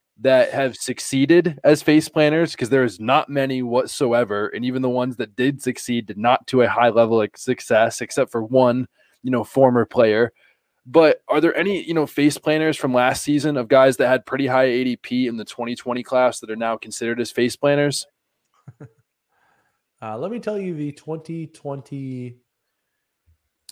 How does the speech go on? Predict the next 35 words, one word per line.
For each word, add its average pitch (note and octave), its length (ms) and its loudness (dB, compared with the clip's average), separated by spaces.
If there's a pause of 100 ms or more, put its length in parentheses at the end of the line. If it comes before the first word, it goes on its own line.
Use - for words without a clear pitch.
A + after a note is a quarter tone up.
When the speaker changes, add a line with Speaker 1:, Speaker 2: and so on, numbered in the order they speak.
(180)
Speaker 2:
uh, G#2 220 -8
face A2+ 360 -10
planters. F#2 580 -16 (1300)
The B2+ 80 -12
twenty F#3 260 0
twenty A3+ 200 0
face A#3+ 220 -6
planters A#3+ 300 -4
or D3 40 -8
the B2 80 -12
twenty D#3+ 180 -6
twenty-one A#2+ 400 -4
face G2+ 160 -12
planters? - 400 -20 (440)
Speaker 1:
Uh, B2+ 300 6 (440)
either D#3+ 360 6
the, B2+ 100 -8
sorry, C#3 200 6
the C3 60 2
most D3 280 2
recent D3 280 4
draft A#2 240 2
class, G2+ 220 0
twenty D3+ 220 2
twenty-one. B2 400 -2
I'm, G#2+ 160 -8
I F#2 80 -2
don't B2+ 120 -2
know B2+ 60 -2
why A#2 100 0
I - 20 -4
was G#2 100 -8
saying G#2 240 -8
twenty F#2+ 240 -12
twenty. F#2 380 -14